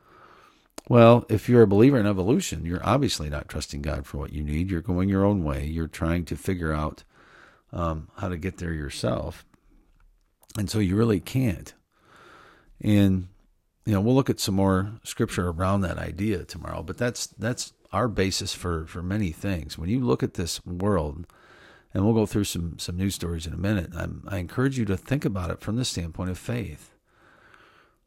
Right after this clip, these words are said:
Um, there are practical solutions to things in this world, but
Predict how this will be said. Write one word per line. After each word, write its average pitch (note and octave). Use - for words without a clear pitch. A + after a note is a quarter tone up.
Um, E2+
there A2+
are A2+
practical A2
solutions F#2
to A2
things F2+
in G2+
this F#2
world, E2
but G2